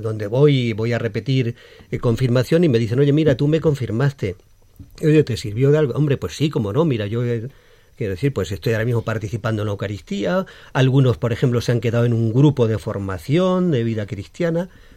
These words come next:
Eh, es variado. Por eso yo creo que es importante, por una parte,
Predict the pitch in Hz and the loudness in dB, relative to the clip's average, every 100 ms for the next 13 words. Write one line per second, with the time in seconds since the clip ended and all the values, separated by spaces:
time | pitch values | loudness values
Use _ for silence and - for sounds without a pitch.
0 | - - - - 117 117 190 147 135 117 | -20 -12 -12 -6 -4 -2 0 2 2 2
1 | 104 92 - - - - 135 151 160 151 | 0 -4 -12 -20 -20 -8 -2 0 4 4
2 | 143 139 143 135 127 110 107 107 110 147 | 4 4 4 2 0 -2 -4 -4 -2 0
3 | 147 - 107 - 104 | 0 -2 -6 -6 -8